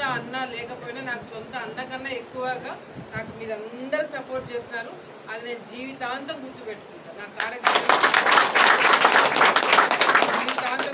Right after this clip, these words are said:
గుర్తుపెట్టుకుంటాను. దానికి తగినట్టుగానే మీ ఇంట్లో మనిషిలాగా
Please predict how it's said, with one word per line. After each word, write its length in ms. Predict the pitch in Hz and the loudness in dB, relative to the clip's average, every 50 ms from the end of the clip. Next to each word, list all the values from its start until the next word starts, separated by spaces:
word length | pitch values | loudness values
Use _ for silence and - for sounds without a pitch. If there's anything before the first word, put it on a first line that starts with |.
| 269 254 | -6 -8
గుర్తుపెట్టుకుంటాను. 800 | 247 - 262 262 262 247 240 240 - - 233 226 240 240 233 277 269 247 | -10 -10 -12 -10 -10 -10 -10 -10 -12 -14 -14 -10 -10 -10 -10 -10 -10 -8
దానికి 200 | 247 233 226 - 226 | -8 -8 -8 -10 -10
తగినట్టుగానే 600 | 208 214 240 262 285 277 277 285 262 262 269 302 311 269 247 | -10 -10 -6 -6 -6 -6 -6 -8 -10 -10 -10 -10 -10 -10 -12
మీ 100 | 240 254 262 254 | -12 -10 -12 -12
ఇంట్లో 220 | 254 - 277 262 262 240 | -12 -12 -12 -12 -12 -12
మనిషిలాగా 520 | 240 240 233 - - 247 240 233 220 - | -14 -14 -14 -14 -12 -10 -10 -10 -10 -12